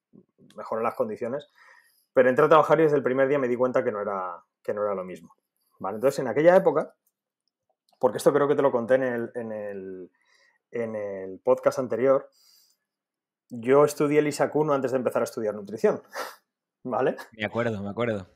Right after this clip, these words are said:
Speaker 1: Porque a mí lo que me interesaba realmente era la, era, era la antropometría. O sea,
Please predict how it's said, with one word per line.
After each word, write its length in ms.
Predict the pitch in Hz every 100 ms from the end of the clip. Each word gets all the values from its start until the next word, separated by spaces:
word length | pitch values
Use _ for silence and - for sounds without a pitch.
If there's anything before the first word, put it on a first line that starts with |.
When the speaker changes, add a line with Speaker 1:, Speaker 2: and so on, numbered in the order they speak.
| _
Speaker 1:
Porque 240 | 147 131 135
a 60 |
mí 100 | 139
lo 100 | 160
que 80 | 170
me 100 | 160
interesaba 540 | 147 131 123 147 147
realmente 440 | 165 165 160 196 202
era 140 | 160
la, 180 | 165 127
era, 160 | 117 135 135
era 140 | 131
la 80 | 165
antropometría. 600 | 135 113 104 107 254 113
O 60 |
sea, 240 | - 127